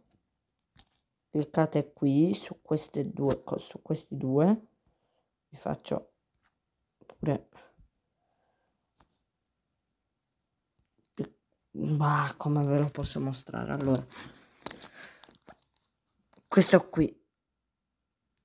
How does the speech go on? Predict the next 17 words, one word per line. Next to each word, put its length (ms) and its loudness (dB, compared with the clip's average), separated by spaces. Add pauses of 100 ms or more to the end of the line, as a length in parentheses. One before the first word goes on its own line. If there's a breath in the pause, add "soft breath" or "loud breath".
(120)
questo 320 6
con 400 4
due 180 2
cartelle 680 0
tipo, 380 2 (360)
cliccate, 840 0 (220)
andate 340 0
all'ultima 720 0 (380)
e 140 -6
cliccate 720 2
questa 320 2
qui, 560 0
questa 280 2
cartella 440 2
con 140 0
la 100 2
freccia. 500 -8